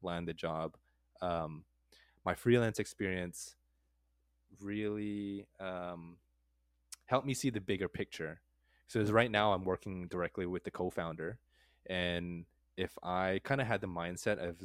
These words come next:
like, "Hey, I'm, I'm an employee, like, you tell me what to do," um,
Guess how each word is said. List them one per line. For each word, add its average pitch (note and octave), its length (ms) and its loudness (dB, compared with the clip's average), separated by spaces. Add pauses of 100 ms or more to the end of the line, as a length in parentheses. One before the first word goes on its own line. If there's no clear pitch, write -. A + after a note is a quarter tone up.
like, E2 200 -4
"Hey, F2+ 160 4
I'm, F2 160 0
I'm F2 140 -2
an F2 60 -2
employee, F2+ 540 2
like, F2 280 -2
you F#2 160 0
tell F#2 220 -2
me F#2 120 -4
what F2+ 160 -4
to F2 100 -6
do," F#2+ 320 -4 (600)
um, F2 640 -2